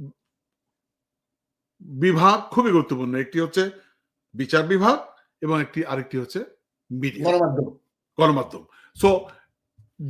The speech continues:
Speaker 1: যে যেটা করেছে আমি কাউকে চিনি, আপনি কাউকে চেনেন কিনা আমি জানি না।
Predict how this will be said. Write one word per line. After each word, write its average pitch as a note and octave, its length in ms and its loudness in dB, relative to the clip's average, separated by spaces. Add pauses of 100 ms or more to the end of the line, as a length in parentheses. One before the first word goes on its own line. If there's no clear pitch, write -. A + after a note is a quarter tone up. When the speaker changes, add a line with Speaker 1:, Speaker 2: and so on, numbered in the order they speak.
(720)
Speaker 1:
যে G3+ 420 10 (180)
যেটা G#3 220 4
করেছে G#3+ 280 2
আমি G#3 100 2
কাউকে G#3 220 0
চিনি, A3 180 0
আপনি G3 200 0
কাউকে F#3 220 0
চেনেন F#3+ 320 2
কিনা F#3+ 160 0
আমি F#3+ 100 2
জানি G3 200 6
না। B3+ 180 4